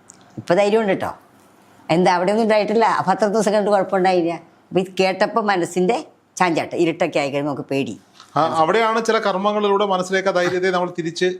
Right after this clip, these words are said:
Speaker 1: ആ, അതെ,
Speaker 2: കൊണ്ടുവരുന്നത്.
Speaker 1: കൊണ്ടുവരുന്നത്.
Speaker 2: അപ്പോ നല്ലൊരു, നന്നായി സംസാരിച്ച്
Speaker 1: ഉം.
Speaker 2: കൺവിൻസ് ചെയ്യാൻ പറ്റുന്ന ഒരാൾക്ക്,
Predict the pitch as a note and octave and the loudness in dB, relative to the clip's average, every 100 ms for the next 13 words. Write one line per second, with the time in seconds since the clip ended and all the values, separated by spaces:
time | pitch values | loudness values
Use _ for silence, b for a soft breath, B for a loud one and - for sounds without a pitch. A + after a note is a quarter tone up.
0 | - C3+ G#2+ _ _ _ - F#3 E3 F3+ | -10 -10 -10 _ _ _ -2 0 0 0
1 | E3 C3 G#2+ A2 F3 B2 G2 F3+ C#3 F3+ | 0 -2 -4 -2 0 -2 -4 -2 0 2
2 | F#3 D3 D#3 E3 G#3+ A3 A3 G3+ E3 D3+ | 0 -2 -2 0 2 2 2 0 -6 -4
3 | D#3 D#3 D3+ D#3+ F#3 A3 G#3 F3 - F#3+ | -2 -2 -2 -2 -2 -2 -4 -6 -2 0
4 | F#3+ G3 G3 G3 - D3+ - _ - D#3+ | 0 -2 -4 -4 -6 -8 -8 _ -2 -2
5 | F3+ F#3 F#3+ F#3 F3+ F3+ F3 D#3+ D3+ D3+ | -2 -4 -2 0 -2 -4 0 2 2 -2
6 | D3+ | -6